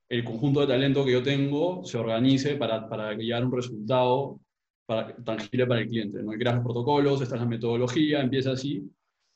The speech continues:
Entonces ya no, ya no vendes como que, "Oh, soy yo el que te va a, te va a solucionar problemas", sino mira este, esta metodología, este equipo humano, que, que básicamente es un producto.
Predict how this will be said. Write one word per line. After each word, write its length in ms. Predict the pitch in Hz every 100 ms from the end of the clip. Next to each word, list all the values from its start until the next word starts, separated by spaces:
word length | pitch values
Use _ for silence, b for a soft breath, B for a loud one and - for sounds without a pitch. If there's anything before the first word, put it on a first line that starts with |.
| _ -
Entonces 280 | 131 143 165
ya 140 | 170
no, 120 | 170 170 -
ya 140 | 147 156
no 80 | 165
vendes 260 | 165 170
como 200 | 170 135
que, 60 | 127
"Oh, 120 | 139
soy 200 | 123 147 151
yo 80 | 151
el 60 |
que 60 | 139
te 60 | 127
va 40 |
a, 40 |
te 60 | 127 -
va 60 | 127
a 20 |
solucionar 300 | 135 123 135
problemas", 340 | 127 135 139
sino 220 | 139 117 123
mira 240 | 131 139
este, 180 | 131 139 -
esta 160 | 123
metodología, 580 | 131 131 113 113 139 139
este 180 | 127 131
equipo 240 | 127 120
humano, 360 | 131 131 131 127
que, 140 | 127
que 220 | - 120 - -
básicamente 340 | 208 208 175 180
es 60 |
un 80 | 190
producto. 400 | 135 156 123 -